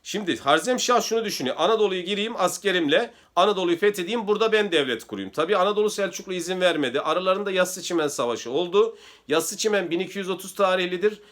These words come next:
Bu savaşın sonucunda Harzemşahlar Devleti yıkıldı.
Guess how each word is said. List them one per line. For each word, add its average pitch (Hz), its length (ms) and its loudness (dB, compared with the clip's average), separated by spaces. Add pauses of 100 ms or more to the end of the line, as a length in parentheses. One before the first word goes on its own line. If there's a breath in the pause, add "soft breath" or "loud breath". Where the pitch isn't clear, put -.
(140 soft breath)
Bu 202 80 -6
savaşın 196 420 0
sonucunda 170 600 -2
Harzemşahlar 160 760 0
Devleti 156 400 0
yıkıldı. 202 720 2